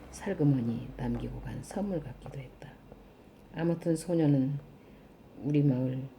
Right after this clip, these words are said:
우리 또래 아이들에게 어느 날 아침 갑자기 발견되었다. 선물치고는 무척이나 지저분하고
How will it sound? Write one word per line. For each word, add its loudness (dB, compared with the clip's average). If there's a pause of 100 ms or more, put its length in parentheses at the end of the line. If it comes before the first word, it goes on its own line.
(280)
우리 0
또래 2
아이들에게 0
어느 4
날 -2 (540)
아침 -6
갑자기 -4
발견되었다. -4 (640)
선물치고는 2
무척이나 0
지저분하고 -2